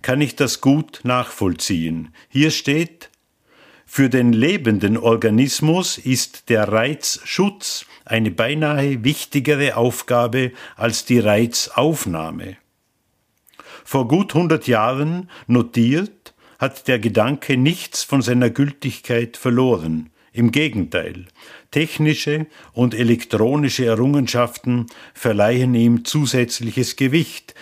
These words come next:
mehr noch Dramatik. Der Außenwelt entnommene Stichproben, im Gegensatz zum Dauerbeschuss mit Information und Datenströmen, Stichproben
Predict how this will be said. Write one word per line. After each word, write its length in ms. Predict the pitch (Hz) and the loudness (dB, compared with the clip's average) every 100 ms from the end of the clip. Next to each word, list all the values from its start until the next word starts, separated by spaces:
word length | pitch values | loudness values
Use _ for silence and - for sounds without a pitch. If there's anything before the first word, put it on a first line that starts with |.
| - | -12
mehr 220 | 101 117 | 0 2
noch 420 | 135 147 151 - - _ _ | 4 2 0 -6 -20 _ _
Dramatik. 920 | - 104 107 123 147 - 85 - - - - _ _ _ _ _ _ _ _ - - - | -2 0 2 2 -2 -8 -14 -14 -20 -20 -20 _ _ _ _ _ _ _ _ -20 -20 -6
Der 200 | - 120 | 0 2
Außenwelt 760 | 104 180 - 139 123 127 131 - | 2 2 2 2 4 4 0 -2
entnommene 680 | - 117 - 120 127 120 110 | -2 -2 2 2 4 2 2
Stichproben, 1080 | - - 95 - - 85 90 92 120 175 190 _ _ - _ | -2 -4 -4 -4 -8 -4 -2 -2 -2 -4 -6 _ _ -20 _
im 220 | - 113 104 | -2 0 2
Gegensatz 720 | 113 117 110 113 107 - - | 2 2 2 2 0 -4 -8
zum 460 | - 117 107 98 - - _ | 0 2 4 0 -4 -18 _
Dauerbeschuss 880 | 113 107 123 117 113 - 123 120 - | 0 2 4 4 2 2 0 0 0
mit 180 | 117 117 | 0 2
Information 880 | 120 117 117 113 - 117 117 131 | 0 2 2 2 0 0 2 0
und 320 | 113 113 - - | -2 -6 -4 -2
Datenströmen, 1040 | 117 131 143 123 - 123 131 147 156 160 - - - | -2 -2 -4 -4 -2 0 0 0 -4 -8 -14 -20 -14
Stichproben 1000 | - - 180 190 - 156 165 156 170 160 | -10 -4 -4 -4 -2 2 2 2 0 -2